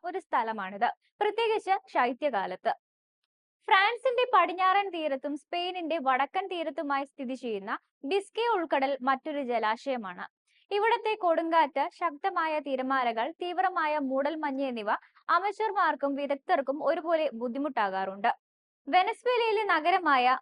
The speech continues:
മരക്കൈബോയിലെ മരക്കൈബോ തടാകം കറ്റാറ്റമ്പോ മിന്നലുകൾക്കും രാത്രിയിലെ കൊടുങ്കാറ്റുകൾക്കും പത്ത് മണിക്കൂറിൽ കൂടുതൽ നീണ്ടു നിൽക്കുന്ന മിന്നലുകൾക്കും പേരുകേട്ട ഒരു സ്ഥലമാണ്. ശബ്ദമില്ലാതെ നിരന്തരം തിളക്കം സൃഷ്ടിക്കുന്ന പ്രകൃതിദത്ത പ്രതിഭാസമാണ് കറ്റാറ്റമ്പോ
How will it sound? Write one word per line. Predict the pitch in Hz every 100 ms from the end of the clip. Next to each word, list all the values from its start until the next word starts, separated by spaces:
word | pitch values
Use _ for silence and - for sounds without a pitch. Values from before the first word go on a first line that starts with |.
| 247
മരക്കൈബോയിലെ | 269 285 - 339 330 285 285 240 254 339 294
മരക്കൈബോ | 330 359 370 330 269 320 -
തടാകം | 277 277 285 233 285 _ _ 381
കറ്റാറ്റമ്പോ | 381 427 440 440 392 403 359
മിന്നലുകൾക്കും | 294 320 320 269 233 262 311 302
രാത്രിയിലെ | 311 349 415 403 392 403
കൊടുങ്കാറ്റുകൾക്കും | 330 294 339 415 403 339 269 247 294 370
പത്ത് | 349 - 480 440
മണിക്കൂറിൽ | 403 - 392 381
കൂടുതൽ | 370 330 330 320 349 302
നീണ്ടു | 294 302 359
നിൽക്കുന്ന | 311 254 262
മിന്നലുകൾക്കും | 277 294 302 339 320 285 330 381
പേരുകേട്ട | 349 370 392 339 269
ഒരു | 262 254
സ്ഥലമാണ്. | 254 220 220 190 233 - _ _ _ -
ശബ്ദമില്ലാതെ | 403 359 480 494 415 403 415 381 294
നിരന്തരം | 330 349 359 415 415
തിളക്കം | 349 330 359 381
സൃഷ്ടിക്കുന്ന | 320 - 311 294 240 330 -
പ്രകൃതിദത്ത | 302 311 349 359 349 320
പ്രതിഭാസമാണ് | 294 269 277 359 403 320 233 311 -
കറ്റാറ്റമ്പോ | 311 359 370 359 269